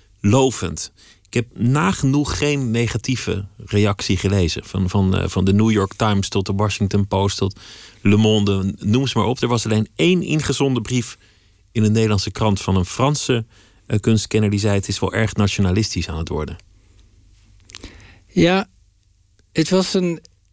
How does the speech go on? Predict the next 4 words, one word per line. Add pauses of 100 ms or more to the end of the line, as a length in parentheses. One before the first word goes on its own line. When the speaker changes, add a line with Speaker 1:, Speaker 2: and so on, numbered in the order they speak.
(880)
Speaker 2:
wij
hadden
eigenlijk
het